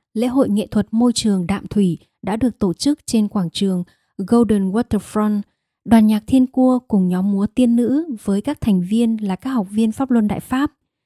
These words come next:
Một lần nữa lại là đội hình cuối trong cuộc diễu hành và được khán giả dọc tuyến đường diễu hành chào đón nồng nhiệt. Cuộc diễu hành xuất phát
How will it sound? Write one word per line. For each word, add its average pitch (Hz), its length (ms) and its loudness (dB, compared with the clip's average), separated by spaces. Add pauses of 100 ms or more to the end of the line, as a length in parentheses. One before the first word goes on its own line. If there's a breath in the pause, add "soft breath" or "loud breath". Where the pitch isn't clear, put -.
(240)
Một 220 160 6
lần 208 220 4
nữa 254 340 0
lại 240 160 -4
là 196 140 -2
đội 190 200 -2
hình 190 180 0
cuối 190 340 0
trong 254 160 -2
cuộc 202 220 0
diễu - 140 -2
hành 226 320 0 (340)
và 214 180 0
được 214 200 2
khán 202 180 0
giả 220 240 0
dọc 190 260 -2
tuyến 208 180 2
đường 233 180 4
diễu 214 180 0
hành 220 240 -2
chào 185 220 -2
đón 185 220 2
nồng 208 220 4
nhiệt. 190 220 2 (920)
Cuộc 214 160 2
diễu 220 180 0
hành 247 260 0
xuất 285 180 -4
phát 311 280 -4